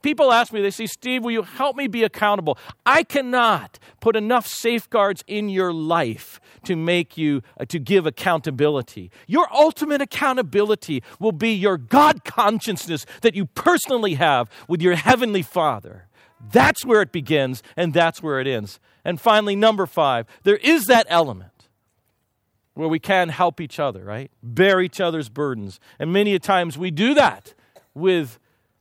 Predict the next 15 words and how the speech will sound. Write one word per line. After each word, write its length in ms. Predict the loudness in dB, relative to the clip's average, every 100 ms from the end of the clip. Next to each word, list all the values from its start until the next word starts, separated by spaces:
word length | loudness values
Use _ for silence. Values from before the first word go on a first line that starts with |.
| _ _ _ _
tools 560 | -6 0 2 2 -2 -6
of 180 | -4 -4
accountability. 840 | -2 -2 -2 -4 -6 -6 -10 -20 _ _ _ _ _ _ _ _ -6
Some 240 | 0 2
of 100 | 2
us 300 | 2 -2 -14 _ _ _ _ _ _ _ _ _ _ _
who 80 | -10
use 280 | -4 -2 0
our 100 | 0
computers, 580 | -2 -6 -4 0 0 -2
we 120 | 0
have 200 | 0 0
to 80 | 0
have 240 | 2 2
that, 200 | 2 0